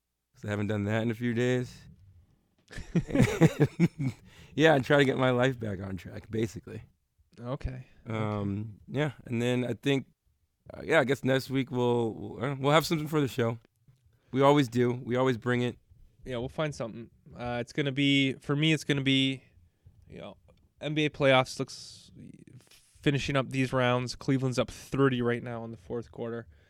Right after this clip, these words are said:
Speaker 2: So that's over. Um, so we'll have some N B A playoffs, I'm sure.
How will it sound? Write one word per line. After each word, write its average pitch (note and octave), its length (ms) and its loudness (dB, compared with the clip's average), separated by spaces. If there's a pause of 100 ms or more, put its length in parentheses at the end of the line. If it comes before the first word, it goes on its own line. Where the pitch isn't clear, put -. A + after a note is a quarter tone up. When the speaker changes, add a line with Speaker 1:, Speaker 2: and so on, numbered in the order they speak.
(360)
Speaker 2:
So - 140 -14
that's A#2 260 -6
over. A2+ 340 -4 (140)
Um, A#2 560 -10 (640)
so - 100 -20
we'll C#3 80 -4
have B2 60 -10
some A#2+ 140 -10
N C3+ 120 -4
B C3+ 120 0
A C3 40 0
playoffs, C3 580 -2
I'm B2+ 120 -10
sure. B2+ 440 -4